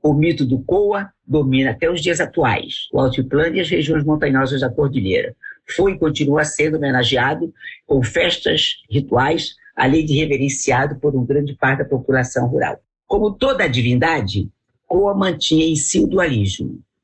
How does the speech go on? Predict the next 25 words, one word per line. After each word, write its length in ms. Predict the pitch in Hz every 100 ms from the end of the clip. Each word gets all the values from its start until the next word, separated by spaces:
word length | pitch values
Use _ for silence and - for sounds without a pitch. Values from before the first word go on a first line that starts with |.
| _ -
o 100 | 123
bem 420 | 120 165 185 220 -
e 80 |
o 80 | 165
mal. 400 | 139 101 107 - - _
Seu 220 | - 160
fator 340 | 156 147 - 190
de 120 | 165
bondade 520 | 135 120 139 156 107
explicitava-se 960 | 104 - 151 147 - - 139 147 151 147
pela 200 | 147 143
chuva. 640 | - 160 135 101 120 - - _ _ _ -
Coa 320 | 165 160 151
era 220 | 139 135
uma 140 | 123
divindade 560 | 110 101 110 101 123 113
masculina, 720 | 107 - - 135 151 101 90 - _ _ -
porém 380 | 151 143 151
também 420 | - 208 143 147 143
passou 320 | 160 - 202
a 40 |
ser 160 | 151 170
representada 720 | 170 - 117 135 - 147 151
muitas 320 | 135 131 101
vezes 380 | 151 180 107 -